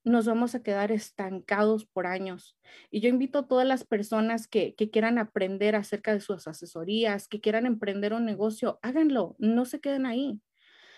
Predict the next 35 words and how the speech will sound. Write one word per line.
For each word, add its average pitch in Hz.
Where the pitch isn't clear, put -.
Créanme 285
que, 240
que 196
la 196
importancia 220
de, 214
de 190
la 185
economía, 190
del 185
dinero, 208
es, -
nos 220
va 226
a 220
cambiar 220
a 220
todos. 185
Me 240
gustaría, 240
este, 190
hablar 220
un 247
poquito 233
de, 214
de, 202
de 208
este 214
tema, 233
como 214
se 208
lo 202
prometí 196
a 196
Max. 196